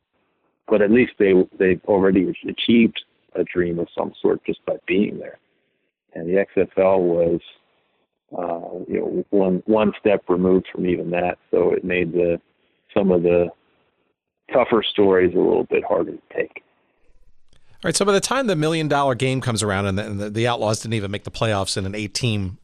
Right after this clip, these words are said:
Speaker 2: uh, league, which obviously tells you <laughs> uh, quite a bit.
Speaker 1: Right.
Speaker 2: Um,
Speaker 1: Right.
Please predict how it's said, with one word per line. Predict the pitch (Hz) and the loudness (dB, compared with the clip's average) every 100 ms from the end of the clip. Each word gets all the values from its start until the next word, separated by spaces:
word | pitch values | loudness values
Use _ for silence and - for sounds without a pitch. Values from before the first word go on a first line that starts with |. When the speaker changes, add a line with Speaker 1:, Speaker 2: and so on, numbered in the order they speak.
| - | -6
Speaker 2:
uh, | 95 92 | -4 -4
league, | - 113 107 90 | -4 -2 -2 -2
which | 98 - | -6 -6
obviously | 95 95 - 92 82 - | -6 -4 -6 -8 -10 -6
tells | 104 95 101 | -4 -4 -6
you | 87 _ _ _ - | -8 _ _ _ -10
<laughs> | - _ - - 165 | -10 _ -20 -16 -8
uh, | 143 143 | -6 -6
quite | - 165 180 | -2 -2 -2
a | |
bit. | 107 87 98 _ - | -2 -4 -6 _ 0
Speaker 1:
Right. | 131 117 113 - | 0 0 -4 -4
Speaker 2:
Um, | 120 113 113 110 110 110 | 0 0 0 0 -2 -4
Speaker 1:
Right. | 113 104 | 0 -2